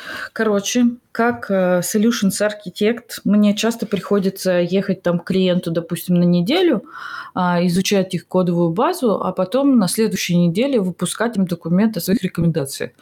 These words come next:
А, мне это делать очень сложно, потому что кодовые базы бывают гигантские. И я так поняла, что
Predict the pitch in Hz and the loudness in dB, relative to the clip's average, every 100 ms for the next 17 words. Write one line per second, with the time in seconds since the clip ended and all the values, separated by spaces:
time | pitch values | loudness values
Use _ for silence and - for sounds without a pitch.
0 | - - - - _ 165 160 156 180 202 | -18 -18 -20 -20 _ -6 -2 2 4 4
1 | 214 247 339 339 _ _ _ 202 165 147 | 4 4 0 -6 _ _ _ -8 -6 -4
2 | 180 214 220 220 - - 170 165 - 147 | 0 2 0 -4 -10 -2 0 0 -4 -6
3 | - 143 - - - - 202 208 180 180 | -2 -2 -2 -6 -4 0 0 0 -2 -2
4 | 175 170 165 170 175 170 165 165 160 156 | 0 2 2 2 2 0 -2 0 0 -2
5 | 160 165 226 285 - 294 269 - - - | -4 -2 0 0 -2 -2 -2 -4 -10 -10
6 | - - - - 208 220 220 208 - - | -12 -12 -16 -6 0 4 4 2 0 -8
7 | _ _ 190 190 226 233 - 240 226 240 | _ _ -2 0 0 -2 -2 2 4 6
8 | 302 427 - 247 233 214 - | 2 -2 -4 0 2 2 -2